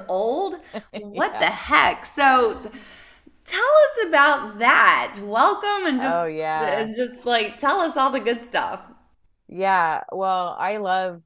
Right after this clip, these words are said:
Speaker 2: um, talking about this, especially with other breath workers, 'cause it's not easy to be a breath worker. And so I,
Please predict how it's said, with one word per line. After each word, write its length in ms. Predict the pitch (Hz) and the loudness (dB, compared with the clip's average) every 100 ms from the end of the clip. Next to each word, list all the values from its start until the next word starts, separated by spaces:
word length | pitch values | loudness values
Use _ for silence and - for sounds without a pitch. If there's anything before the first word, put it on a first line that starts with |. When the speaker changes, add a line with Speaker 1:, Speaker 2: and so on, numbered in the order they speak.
| - | -16
Speaker 2:
um, 400 | - 160 160 156 156 | -8 -8 -8 -12 -18
talking 420 | 170 165 160 175 | -8 -8 -6 -14
about 260 | 156 151 156 | -6 -6 -6
this, 220 | 165 - | -10 -12
especially 480 | 175 - 208 - 208 | -12 -6 -6 -4 -6
with 140 | 180 | -4
other 260 | - 165 165 | -6 -4 -4
breath 320 | 139 156 160 | -2 -2 -2
workers, 460 | - 160 151 156 - | -6 -6 -8 -12 -12
'cause 220 | 185 160 | -12 -8
it's 200 | 160 - | -10 -8
not 220 | 190 196 | -8 -8
easy 480 | - 180 180 165 175 | -8 -12 -10 -10 -12
to 180 | 165 190 | -12 -14
be 180 | 165 165 | -10 -8
a 60 | 160 | -6
breath 280 | 160 160 - | -4 -6 -6
worker. 540 | 180 170 190 185 196 - _ _ _ _ - - | -12 -10 -10 -10 -10 -16 _ _ _ _ -20 -14
And 120 | 180 | -12
so 300 | - 180 165 | -2 0 2
I, 320 | - 175 175 | 2 0 0